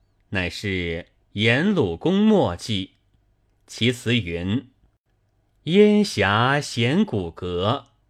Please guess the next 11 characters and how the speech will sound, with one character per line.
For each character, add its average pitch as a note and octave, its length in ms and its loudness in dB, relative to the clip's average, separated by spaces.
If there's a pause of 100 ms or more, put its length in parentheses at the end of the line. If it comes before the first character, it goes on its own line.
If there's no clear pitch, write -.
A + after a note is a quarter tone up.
(160)
泉 D3 520 2
石 A2+ 540 -2
野 G2 440 -4
生 E3+ 400 0
涯。” E2+ 440 -4 (1200)
案 F#2+ 340 0
上 F2 340 -2
设 A2 240 -2
着 F#2 140 -2
大 A2+ 300 0
鼎， F2 540 -6